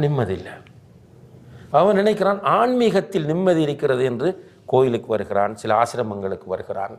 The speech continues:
சில நேரங்கள்ல சில தர்காக்களுக்கும் வாரான். ஆனா அதுல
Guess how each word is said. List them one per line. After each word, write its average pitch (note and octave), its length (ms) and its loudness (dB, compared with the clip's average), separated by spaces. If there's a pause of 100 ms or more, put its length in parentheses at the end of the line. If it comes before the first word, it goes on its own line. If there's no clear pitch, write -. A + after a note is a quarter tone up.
(520)
சில F3+ 180 4
நேரங்கள்ல C#3+ 420 2
சில C#3 100 0 (100)
தர்காக்களுக்கும் C#3 720 0
வாரான். - 280 -10 (880)
ஆனா A#2+ 100 4 (100)
அதுல E3 200 4